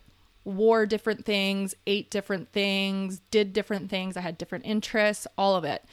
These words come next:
Versus me at fourteen years old, same thing. I was completely different versus me at twenty-one, twenty-five, and thirty, like, completely different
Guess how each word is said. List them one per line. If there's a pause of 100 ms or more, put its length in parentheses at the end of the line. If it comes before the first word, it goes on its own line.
(320)
Versus
me
at
fourteen
years
old,
same
thing.
I
was
completely
different
versus
me
at
twenty-one, (380)
twenty-five, (300)
and
thirty,
like,
completely
different